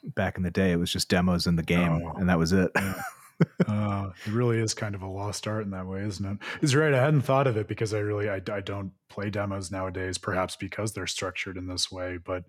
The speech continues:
Speaker 1: Mm.
Speaker 2: demos now, especially by virtue of being able to just carry over your save data to when the game is fully released, do feel much more just like a teaser of, "Oh, you know, we're gonna, we're gonna let you in on this experience, but then we're gonna cut you off at some point,"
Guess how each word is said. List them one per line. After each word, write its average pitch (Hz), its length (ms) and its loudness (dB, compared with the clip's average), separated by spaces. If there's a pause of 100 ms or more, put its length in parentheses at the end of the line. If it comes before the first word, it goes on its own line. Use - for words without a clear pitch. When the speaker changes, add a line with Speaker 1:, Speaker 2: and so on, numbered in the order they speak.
Speaker 1:
Mm. 98 280 -2 (180)
Speaker 2:
demos 120 380 2
now, 104 560 2
especially 98 480 -4
by 92 180 -4
virtue 95 300 -6
of 87 80 -10
being 92 240 -6
able 92 200 -6
to - 120 -10
just 92 240 -4
carry 92 360 -4
over 92 360 -4
your 87 120 -4
save 92 320 -4
data 90 440 -4
to 101 100 -8
when 90 160 -6
the 90 80 -4
game 90 220 -4
is 90 80 -2
fully 95 240 -4
released, 95 520 -4 (580)
do 135 240 6
feel 101 320 -2
much 95 280 -4
more 98 200 -2
just 95 220 -2
like 92 160 -4
a 87 60 -6
teaser 92 760 -4
of, 90 220 -8
"Oh, 98 180 -4
you 95 140 -2
know, 92 140 -2
we're 95 140 -6
gonna, 95 280 -4 (300)
we're 131 120 2
gonna 143 120 6
let 147 140 4
you 139 160 6
in 165 120 6
on 151 140 6
this 139 160 4
experience, 151 540 4
but 101 100 -10
then 120 80 4
we're 120 80 4
gonna 107 140 4
cut - 260 0
you 101 100 0
off 95 180 -2
at - 80 -12
some 87 180 -8
point," 87 320 -14